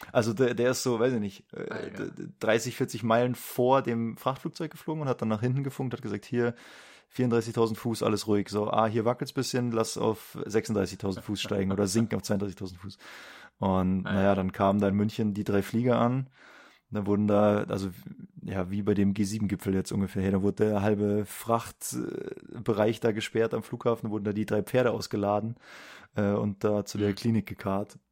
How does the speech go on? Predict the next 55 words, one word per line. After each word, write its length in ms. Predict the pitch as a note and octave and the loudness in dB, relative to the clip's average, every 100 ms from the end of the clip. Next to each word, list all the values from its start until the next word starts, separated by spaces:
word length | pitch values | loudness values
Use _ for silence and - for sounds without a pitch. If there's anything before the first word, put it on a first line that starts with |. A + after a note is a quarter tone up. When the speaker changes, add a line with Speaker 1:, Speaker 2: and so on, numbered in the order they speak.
| _ _ _ | _ _ _
Speaker 1:
und 140 | A2 | -6
eine 120 | G#2+ G2+ | -4 -4
Woche 180 | G2 | -4
später 280 | G2+ G#2+ G#2 | -4 -4 -2
wieder 180 | G#2 G2+ | 0 0
nach 80 | G2 | 0
Hause 180 | G#2 G#2 | 0 -2
geflogen. 380 | F#2+ - F#2 F#2 - - - - | -6 -4 -4 -6 -12 -20 -20 -2
Also 380 | G2 F#2+ G#2 A#2 - _ _ | 0 4 4 2 -4 _ _
völlig 560 | - - - B2+ A#2+ - | -20 -16 -4 2 2 2
krank, 300 | - F#2 F#2 | -2 -4 -4
so 160 | G#2+ | -4
d-, 120 | F#2 - | -4 -6
wenn, 340 | F#2+ G#2 G#2 | -2 -2 0
wenn 240 | G2 G2+ G2+ | -2 -2 -2
du 80 | G2+ | -2
so 220 | G#2 G#2+ | -2 -2
gar 260 | G#2+ A2 | 2 2
keinen 420 | A#2+ - G#2+ G#2 G2+ | 0 -2 -2 -2 -4
Bezug 560 | G#2 - B2 B2 - _ _ | -8 -8 -8 -10 -20 _ _
zu 160 | - F#2+ | -8 0
Geld 240 | G2+ G#2 | 0 0
hast 180 | G2 - | -4 -6
und 100 | F#2 | -6
so, 180 | F#2 F#2+ | -6 -6
also 260 | - G2 G2 _ _ - _ _ _ _ | -4 -4 -4 _ _ -20 _ _ _ _
das 200 | - F#2 | -10 -6
werde 120 | G2 F2 | -2 0
ich 60 | |
nie 80 | F2+ | 0
vergessen. 380 | F#2 F2+ F2 - | -2 -4 -2 -2
Dann, 100 | F#2 - | -4 -2
dann 120 | F#2+ F#2 | 0 0
Speaker 2:
Ja, 60 | F2 | 0
Speaker 1:
hieß 180 | G2 | -4
es 100 | G2 | -4
Speaker 2:
ja, 60 | G#2+ | 0
Speaker 1:
da 320 | G2 G2 G2 | 4 4 4
Speaker 2:
klar. 40 | G#2 | 2
Speaker 1:
in, 260 | G#2+ F#2+ | 0 0
in 140 | G2+ G2 | 0 0
unserem 420 | G2 G#2 G2+ G#2 | 2 2 4 2
Aufenthaltsraum, 640 | G#2+ G#2 G#2 G2+ G2+ G2+ | 2 0 0 0 2 0
hieß 100 | G2+ G#2 | 0 -4
es 80 | |
dann, 120 | A#2 G#2 | 0 4
ja, 160 | G2+ | 4
der 160 | G2+ G2+ | 4 2
Scheich 340 | - G2+ G#2 | 2 0 0
kommt 200 | - A2+ | -2 -2
jetzt 200 | A2 G#2 | -2 -4
hier 200 | - A2 | 0 0
mit 140 | A2 G#2 | 2 0
seinen 180 | G#2 G2 | -2 -2
Pferden. 380 | - G#2+ A2+ | 0 0 0